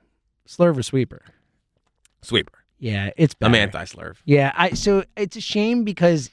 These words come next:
Speaker 1: slurve is a more appropriate name.
Speaker 2: Yeah.
Speaker 1: Like, if it's a mix between a, it's basically in between a curve and a s-, a, and a slider, like, what a perfect name for it. It just sounds gross, a slurve. Like, there's something kinda gross sounding about it.
Speaker 2: Slurvy?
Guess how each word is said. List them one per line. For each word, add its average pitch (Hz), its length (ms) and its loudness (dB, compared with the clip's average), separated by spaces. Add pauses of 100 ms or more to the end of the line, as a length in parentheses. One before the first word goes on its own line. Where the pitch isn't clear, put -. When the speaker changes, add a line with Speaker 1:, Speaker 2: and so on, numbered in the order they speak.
(100)
Speaker 1:
slurve 220 460 2
is 190 120 4
a 170 40 4
more 170 240 4
appropriate 165 680 0 (160)
name. 226 280 0 (220)
Speaker 2:
Yeah. 160 80 -2
Speaker 1:
Like, 156 80 4
if 151 120 0
it's 196 140 0
a 180 100 -12
mix 175 260 0
between 165 340 0
a, 151 40 2
it's 143 140 -4
basically 160 340 0
in 160 80 2
between 151 280 -6
a 139 40 -6
curve 143 300 0
and 135 100 -4
a 131 40 -4
s-, - 280 -16 (140)
a, 123 320 -4
and 123 140 -8
a 117 40 -8
slider, 156 300 2
like, 135 180 0
what 131 140 -2
a 117 40 -2
perfect 113 320 -6
name 127 220 2
for 190 200 4
it. 208 120 -2 (420)
It 190 100 2
just 277 180 2
sounds 302 260 4
gross, - 680 -4
a 131 40 -20
slurve. 110 420 -8 (100)
Like, 165 160 0
there's 190 160 2
something 247 340 2
kinda 214 200 0
gross 147 380 2
sounding 104 380 -6
about 95 120 -14
it. 104 40 -6
Speaker 2:
Slurvy? 135 380 2